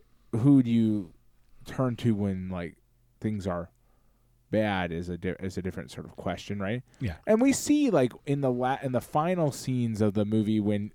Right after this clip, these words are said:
Speaker 1: or towards the end when he, and I know it's a different place, but, like, 'cause they move. But,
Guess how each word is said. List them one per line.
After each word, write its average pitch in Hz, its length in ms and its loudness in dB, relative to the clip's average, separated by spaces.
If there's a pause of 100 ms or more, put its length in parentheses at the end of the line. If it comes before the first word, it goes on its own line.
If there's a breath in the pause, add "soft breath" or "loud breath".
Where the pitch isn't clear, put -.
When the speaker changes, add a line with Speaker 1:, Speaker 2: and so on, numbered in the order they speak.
Speaker 1:
or 101 440 -6
towards 127 200 2
the 123 140 0
end 127 160 0
when 107 160 0
he, 104 500 -4
and 127 180 -2
I 123 80 2
know 120 160 2
it's 110 120 0
a 95 40 -6
different - 280 -6
place, - 520 -14
but, 90 180 -4
like, 98 280 -4 (680)
'cause 110 140 -2
they 107 120 2
move. 92 480 -2 (500)
But, 120 200 4